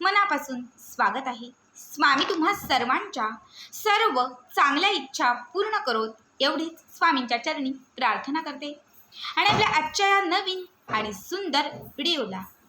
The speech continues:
पुन्हा एकदा नव्याने सुरुवात करते. फक्त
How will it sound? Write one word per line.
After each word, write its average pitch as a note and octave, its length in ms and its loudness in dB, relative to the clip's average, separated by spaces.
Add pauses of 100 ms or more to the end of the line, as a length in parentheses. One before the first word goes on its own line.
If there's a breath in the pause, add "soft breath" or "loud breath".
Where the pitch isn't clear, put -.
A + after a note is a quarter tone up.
(160)
पुन्हा G4 360 2
एकदा A4 300 0
नव्याने C4+ 320 -2
सुरुवात G#3+ 560 -4 (120)
करते. A3 320 -8 (1120 loud breath)
फक्त F#4 180 2